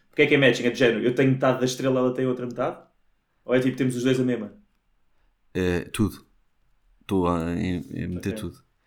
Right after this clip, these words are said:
Speaker 2: Imagina tu teres o nome Carolina e a Carolina ter o nome Nuno, aqui no gêmeo esquerdo. E ela tem no gêmeo direito.
Speaker 1: Ei.
Speaker 2: Pá,
Speaker 1: Isso é
Speaker 2: não
Speaker 1: fraco,
Speaker 2: dá.
Speaker 1: pá.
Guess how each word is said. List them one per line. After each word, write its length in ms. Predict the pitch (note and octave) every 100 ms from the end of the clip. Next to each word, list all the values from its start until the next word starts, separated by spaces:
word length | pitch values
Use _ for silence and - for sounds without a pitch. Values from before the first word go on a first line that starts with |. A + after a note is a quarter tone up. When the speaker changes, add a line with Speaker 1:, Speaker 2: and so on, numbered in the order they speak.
| _ _ _ _ _ _ _ _
Speaker 2:
Imagina 400 | F#2+ F#2+ G2+ G2
tu 140 | G2
teres 340 | G#2 G#2+ F#2+ -
o 100 | G#2
nome 220 | G2+ G2+
Carolina 600 | G2 G#2 G2+ A#2 A#2 A2 -
e 160 | -
a 40 | F#2+
Carolina 340 | G#2 F#2+ G2+
ter 100 | F#2+
o 80 | F#2+
nome 260 | G2 G2 F#2+
Nuno, 300 | F2+ E2+ - _ _ _
aqui 400 | - F#2 - F#2+
no 320 | F#2 F#2 F#2+ F#2
gêmeo 380 | F2+ E2+ E2+ - _ - -
esquerdo. 480 | - - F2 E2 - _ _ -
E 80 |
ela 140 | F#2+ F2+
tem 120 | G2
no 60 | F2+
gêmeo 240 | F#2+ F2+
direito. 360 | F2 F2 F2 _ _ _ _ _ _ _ _ _ _ _ _ _ -
Speaker 1:
Ei. 300 | B2+ A#2+ - - - - _ _ _ _
Speaker 2:
Pá, 260 | F2+ F2 E2+
Speaker 1:
Isso 160 | _ -
é 40 |
Speaker 2:
não 100 | F#2+ F#2
Speaker 1:
fraco, 140 | F2+ E2
Speaker 2:
dá. 60 |
Speaker 1:
pá. 40 | -